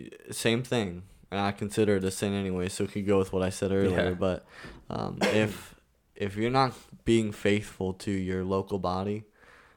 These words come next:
Speaker 1: um, if you're not being faithful going to church,
Speaker 2: Mm-hmm.
Speaker 1: um, to worship, you're sinning, and you're also hurting the church.
Speaker 2: Yeah.
Speaker 1: You know,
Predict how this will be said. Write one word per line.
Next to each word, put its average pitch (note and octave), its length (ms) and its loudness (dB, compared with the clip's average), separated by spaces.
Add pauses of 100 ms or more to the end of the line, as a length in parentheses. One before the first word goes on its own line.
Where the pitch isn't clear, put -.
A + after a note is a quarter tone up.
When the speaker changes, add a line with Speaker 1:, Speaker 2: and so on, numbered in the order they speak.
(140)
Speaker 1:
um, - 160 -10
if - 140 -12
you're G#2 100 -2
not F#2+ 100 -4
being G2+ 160 0
faithful G2 480 0
going F#2+ 360 0
to F#2 100 -10
church, - 720 -4
Speaker 2:
Mm-hmm. F#2 280 0 (280)
Speaker 1:
um, F2 540 -8 (180)
to F#2 100 -6
worship, A2 600 0 (920)
you're G2 240 -4
sinning, A#2+ 600 0 (440)
and G2 180 -6
you're F#2+ 200 -4 (120)
also A2 420 4
hurting G2+ 680 -2 (520)
the G#3 100 -10
church. - 540 -6 (120)
Speaker 2:
Yeah. F#2 200 4 (140)
Speaker 1:
You G2 100 -6
know, F#2+ 340 -4